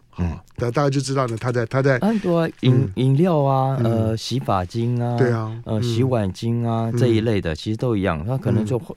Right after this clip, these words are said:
Speaker 1: 借，找个，找个名义，例如比方说啊，重新设计新包装。
Speaker 2: 嗯。对，
Speaker 1: 啊。
Speaker 2: 没有错，他多半都会换新包装。
Speaker 1: 对，对，对，对。
Speaker 2: 然后他要不然就是告诉你说，“哎，我们，我们现在有，有新推出的，让你更方便使用的随行包。”
Speaker 1: 啊，对，对，对，对，对。
Speaker 2: <laughs> 随行包。
Speaker 1: 哎，像你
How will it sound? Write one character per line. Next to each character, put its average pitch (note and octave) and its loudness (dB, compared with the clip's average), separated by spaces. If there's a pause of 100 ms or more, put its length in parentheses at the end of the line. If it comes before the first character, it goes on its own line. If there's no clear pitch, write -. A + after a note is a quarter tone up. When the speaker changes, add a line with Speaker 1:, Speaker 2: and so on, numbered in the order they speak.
(120)
Speaker 1:
借， A2 -2 (680)
找 G2 -2
个， G#2+ 2 (280)
找 G2 -2
个 A2+ 0
名 G2+ 2
义， B2+ 2
例 A2+ 2
如 F#2 2
比 E2+ -10
方 E2 -4
说 - -4
啊， - -4 (240)
重 F#2 -4
新 A2 -2
设 A2 -2
计 F2 -2
新 G2 -4
包 E2 -4
装。 E2 -4
Speaker 2:
嗯。 D#2+ -8 (460)
对， G#2 -6
Speaker 1:
啊。 - -
Speaker 2:
没 E2 -2
有 E2+ 2
错， A2 -2
他 C#3 2
多 D#3 2
半 D3+ 2
都 C3 2
会 B2+ 0
换 A#2+ -2
新 G#2+ -6
包 F#2+ -10
装。 F#2 -4
Speaker 1:
对， F#2 -2
对， D#2+ -8
对， D#2 -10
对。 C#2 -12
Speaker 2:
然 B2+ 2
后 D#3+ 4
他 D#3 2
要 D#3+ 2
不 D3 2
然 C#3 0
就 B2+ -2
是 B2 -4
告 A#2+ -4
诉 A#2 -4
你 A2 -4
说 A2+ -4
，“哎， - -4
我 A#2+ 0
们， A#2+ -4
我 B2 -4
们 D3+ 2
现 F3+ 0
在 C3+ 0
有， G2 -6
有 A2 -8
新 D#3+ -2
推 D#3 2
出 D3 -2
的， A#2 -4 (200)
让 F3 2
你 A#2 -2
更 A#3 0
方 E3 -2
便 D#3 2
使 A#2+ -2
用 C3 0
的 C3 0
随 C3 0
行 C3+ 2
包。” D3 4
Speaker 1:
啊， G2+ 2
对， F#2+ -2
对， F2 -4
对， D#2 -6
对， - -2
对。 E3 -4
Speaker 2:
<laughs> - -
随 - -4
行 C#3 -6
包。 A#2+ 2
Speaker 1:
哎， - 8
像 E3+ 4
你 C3 -2